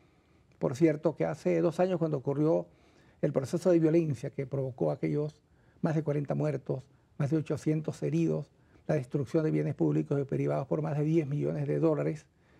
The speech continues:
en las llamadas guarimbas, cuando este sector de la oposición violento y terrorista quiso desconocer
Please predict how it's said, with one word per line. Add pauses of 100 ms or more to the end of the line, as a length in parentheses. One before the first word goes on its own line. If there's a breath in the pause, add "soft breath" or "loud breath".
(160 soft breath)
en
las
llamadas
guarimbas, (500 soft breath)
cuando
este
sector
de
la
oposición (340 soft breath)
violento
y
terrorista
quiso
desconocer